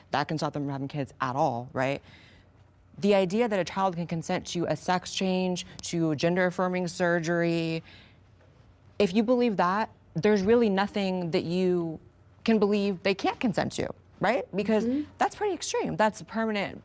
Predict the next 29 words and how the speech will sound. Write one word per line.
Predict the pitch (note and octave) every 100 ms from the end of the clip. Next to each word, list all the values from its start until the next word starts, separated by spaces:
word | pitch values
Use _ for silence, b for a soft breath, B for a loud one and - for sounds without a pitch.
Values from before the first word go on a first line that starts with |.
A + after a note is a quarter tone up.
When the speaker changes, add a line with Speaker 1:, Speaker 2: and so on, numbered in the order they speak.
| D3+
Speaker 1:
body | G3+ A3+ A3+
modification | F3+ D#3 F3 E3+ D#3 E3 B B -
under | B3+ A3
the | D3+
best | F3 G#3 -
circumstances. | C#3+ C#3 C3+ - - - - B B
So | E3
you | F#3
wanna | F#3+ E3+ F#3
move | E3
aside | E3 F3+ F3 E3 -
all | E3 E3
the | D#3 D3 B B
complications, | G3+ - C#3+ A3 G3+ G#3+ G3+ G3
all | D#3+
the | D#3+ E3
things | D3+ B2+
you |
can't | C3 G#3+ -
do, | G3+ G3+ F3
the |
sterilization, | C#3+ F3 E3+ C#3 C#3 G3 G3 G3+ F#3 F3+ B B
not | D#3
being | D3+
able | D3+
to | C#3
feed | E3
your | D#3+
kids. | F#3+ F3+